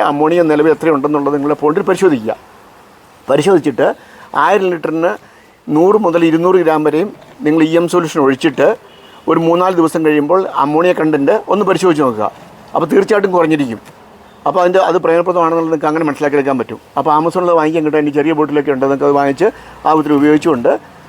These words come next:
മത്സ്യകൃഷി, മത്സ്യങ്ങളെ കണ്ടുകൊണ്ട് നമുക്ക്, അതായത് അതിൻ്റെ, ആ, അടിത്തട്ട് വരെയും കാണാവുന്ന കരുതിൽ വെള്ള-, തെളിഞ്ഞു കിടക്കുന്ന വെള്ളത്തിൽ മീൻ വളർത്താൻ നി-, ഉദ്ദേശിക്കുന്നെങ്കിൽ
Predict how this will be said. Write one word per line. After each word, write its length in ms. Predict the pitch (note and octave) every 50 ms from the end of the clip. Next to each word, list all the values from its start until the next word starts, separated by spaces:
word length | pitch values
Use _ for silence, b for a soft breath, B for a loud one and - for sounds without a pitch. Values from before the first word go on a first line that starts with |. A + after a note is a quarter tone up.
| - - C#3+
മത്സ്യകൃഷി, 460 | D3 C#3+ - F3+ D3+ D#3+ D3+ - E3 D#3 C#3+
മത്സ്യങ്ങളെ 360 | C#3 C3+ - D3+ E3 E3 D#3+ D#3 - -
കണ്ടുകൊണ്ട് 500 | D3+ D#3 E3+ F3+ F#3+ G#3 G#3 G3 F#3 F3 D3+ C#3
നമുക്ക്, 200 | C3+ C3 B2 C3+ C3 C#3
അതായത് 220 | D3 D3+ D#3 D#3+ E3+
അതിൻ്റെ, 200 | D#3 D#3+ E3+ F3+ F3+ B B B B B B B B - D#3+
ആ, 20 | E3 E3+ E3
അടിത്തട്ട് 340 | D#3+ G3 - F3+ F3+ - G3 F3
വരെയും 200 | E3 E3+ E3 - D3
കാണാവുന്ന 440 | C#3+ C#3+ D3 D3+ D#3+ E3 E3 E3+ E3+ D3+
കരുതിൽ 220 | D3 C#3+ C#3+ D3+ D#3+ D3
വെള്ള-, 140 | D3 C3+ - C3+
തെളിഞ്ഞു 220 | D3 D#3+ F#3 F#3
കിടക്കുന്ന 260 | E3 D#3+ C#3 D3+ D3 C#3+ C#3+
വെള്ളത്തിൽ 240 | C#3+ C#3 C3+ D3 C#3+ C#3+
മീൻ 120 | C#3+ C#3 C3+
വളർത്താൻ 280 | C3 B2+ - C#3+ D3+ E3 - - -
നി-, 140 | C#3+ D#3 D3+ - D3+
ഉദ്ദേശിക്കുന്നെങ്കിൽ 540 | B2 C#3+ C3+ - C#3 C#3+ C#3 D3 D3+ E3